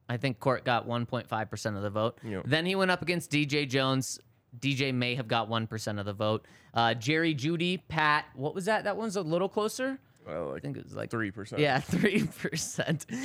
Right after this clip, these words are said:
Speaker 1: And then Justin Simmons, the second best player, according to us and according to the people, got eighteen percent of the vote. Not good.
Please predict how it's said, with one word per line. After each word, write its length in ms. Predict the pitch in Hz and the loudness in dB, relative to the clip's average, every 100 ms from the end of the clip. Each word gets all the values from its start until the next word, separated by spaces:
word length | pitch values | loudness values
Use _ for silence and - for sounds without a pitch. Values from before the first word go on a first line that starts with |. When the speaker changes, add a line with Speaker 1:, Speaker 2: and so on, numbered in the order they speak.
| 262 | -2
Speaker 1:
And 240 | - 185 180 | 0 2 4
then 240 | 180 165 | 4 2
Justin 480 | 127 175 170 170 156 | 4 2 2 -2 0
Simmons, 320 | 170 156 139 | 2 2 0
the 80 | 180 | -2
second 480 | - 269 269 302 196 | 0 0 2 0 2
best 260 | 226 233 - | 2 2 0
player, 420 | 226 208 131 - | 4 4 4 2
according 460 | 165 - 190 185 185 | -2 2 2 2 2
to 100 | - | 2
us 300 | 170 170 - | 2 2 2
and 120 | - 147 | 0 0
according 360 | - 170 180 | 2 2 2
to 100 | 190 | 0
the 80 | 160 | -2
people, 520 | 151 240 - 214 180 - - - _ _ - | 0 -2 2 4 4 0 -18 -20 _ _ 2
got 220 | 190 - - _ _ | 4 2 -4 _ _
eighteen 340 | 196 139 202 175 | -4 -2 -4 -4
percent 260 | 151 160 | 0 0
of 60 | 127 | 0
the 60 | |
vote. 220 | 107 90 - _ _ _ _ _ _ _ | -2 -6 -12 _ _ _ _ _ _ _
Not 200 | 143 151 | 0 0
good. 200 | 131 101 | 0 -4